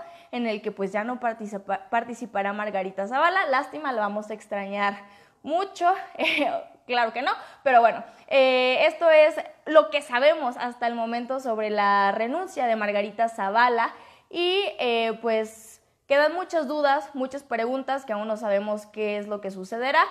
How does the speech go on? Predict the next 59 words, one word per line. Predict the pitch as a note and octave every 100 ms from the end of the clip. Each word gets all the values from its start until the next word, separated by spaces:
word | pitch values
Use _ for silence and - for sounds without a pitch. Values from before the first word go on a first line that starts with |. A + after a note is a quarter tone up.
| - - _
pero | D#4+ E4+ F4 F#4+ C4+
a | B3+
lo | A#3+
mejor | A3+ C4+ C#4+ E4+
alguna | - A#3 B3 C4
de | A#3+
estas | C4 C4+
se | A3
aclara | G3 A3 G#3+ G#3+
en | A3+
el | G#3
programa | G3+ G3 G3 G#3 G3+
de | G3
esta | G#3 G#3 G#3+
noche, | A3+ C#4 D4 D#4
que |
es | A#3 A3+
a |
las | G#3+ F#3+ A3+
once | A3+ A#3
de | G#3+
la | G3
noche | G#3 G#3+
por | B3+ G3+ F#3+ F#3+ F3
Televisa, | G3 F#3+ C#4 E4+ D#4
si | B3+
no | G#3+
me | A3
equivoco. | G#3+ C#4 D4+ D4+ F#4+ - - - _
Y | -
pues | B3 C#4+ D4
muchos | E4 F#4+ F#4+
no | F#4 F4
teníamos | D#4+ E4 E4
la | D4+
intención | C4+ C4 B3 C#4 C4+
de | C#4
verlo, | C4+ C4 C4+ D4+
pero | B3+ A3
ahora | G3+ G#3+ A3 A#3 A#3
pues | G#3+ G3 F#3
solamente | - A3+ A3 A3+ A3 A3
por | A3 G#3 G3+ G3 G3+ - _ -
el | G3+ G3+
tema | G#3+ A3+ A#3+
de | A3+ G#3
querer | G#3+ G#3+ A3+ A#3+
conocer | A#3+ A3+ G3 G3+ A3+ A3
qué | A3+
va |
a | G#3
pasar | G#3+ G#3 A3 A3 G#3+
con | G#3+
esto, | A#3 A#3 D#4 D#4
pues | G3+
a | G3+
lo | F#3+
mejor | G3 G#3
ahí | G#3+ A3 B3+